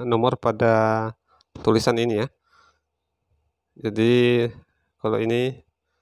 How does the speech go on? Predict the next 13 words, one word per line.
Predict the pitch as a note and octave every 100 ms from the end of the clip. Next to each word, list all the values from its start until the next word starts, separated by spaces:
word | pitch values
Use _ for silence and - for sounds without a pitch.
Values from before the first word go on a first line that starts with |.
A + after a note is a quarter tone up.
| _ _ _ _
sebenarnya | A2 G#2+ A#2
biar | G#2+ A2+
tidak | - G#2+ G#2 G#2+
di | G#2+ G#2+ G#2+ A2+ A2+ B2+ - _ _ _ _ -
blok | G#2+ B2+
ya. | A2+ C3+ _ _ - _ _ _ _ _
Cukup | A2+ A#2 G#2+
diklik | A2 G#2+ G#2 _ _ - G#2+ A2+
aja | G#2+
di | G#2
bagian | G#2 G2+ G#2 G#2 G#2
depan | G#2 A2+ G#2
sini | - G2+ G#2 C3